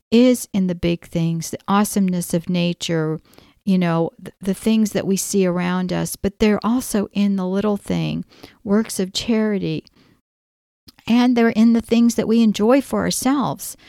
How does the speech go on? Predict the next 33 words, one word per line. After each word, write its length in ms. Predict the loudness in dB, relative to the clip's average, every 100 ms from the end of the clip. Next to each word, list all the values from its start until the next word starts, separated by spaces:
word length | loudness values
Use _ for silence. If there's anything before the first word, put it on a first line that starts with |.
| -20 -16 -2
You 140 | 0
know, 200 | 2 2
they're 120 | 0
in 180 | 0 0
our 140 | 0
friends 380 | -2 -2 0 0
and 100 | 0
in 120 | 0 0
our 120 | -2
family 500 | -2 -2 -2 -4 -4
and 80 | -4
in 120 | -4
the 80 | -4
fun 260 | -2 -2
times 340 | -2 -2 -4 -4
we 100 | -6
do 280 | -4 -4
and 100 | -4
in 140 | -4 -6
the 80 | -8
crafts 540 | -8 -6 -6 -6 -8
and 120 | -6
in 200 | -4 -4
the, 180 | -6 -6 -10 -20 -20 _
you 100 | -4
know, 120 | -2 -2
the 100 | -4
sports 640 | -6 -4 0 0 -2 -6
and 160 | -8 -6
all 220 | -4 -2 -2
of 120 | -2
those 260 | -4 -4
things. 560 | -8 -10 -10 -12 -14